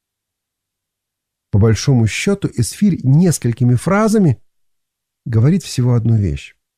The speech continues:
«Ты хочешь, Мордехей, чтобы я пошла к царю? Я не уверена, что это очень хорошая идея.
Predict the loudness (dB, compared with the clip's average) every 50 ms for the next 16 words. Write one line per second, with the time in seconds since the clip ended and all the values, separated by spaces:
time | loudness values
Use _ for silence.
0 | _ _ _ _ _ _ _ _ _ _ _ _ _ _ _ _ _ _ _ _
1 | _ _ _ _ _ _ _ _ _ _ _ _ _ -4 -4 -2 0 0 0 0
2 | 2 0 -2 0 2 2 2 2 0 0 0 0 0 0 0 0 0 0 0 0
3 | 0 -2 -2 -2 -2 -4 -4 -2 -2 0 2 2 0 -2 _ -16 _ _ _ _
4 | _ _ _ _ _ _ _ _ _ _ _ _ _ _ _ _ _ -4 0 2
5 | 4 4 4 4 2 2 0 0 0 0 -2 0 -2 -4 -4 -4 -4 -4 -4 -4
6 | -2 -4 -4 -6 -8 -12 -14 -14 -14 -16 -20 -20 -20 _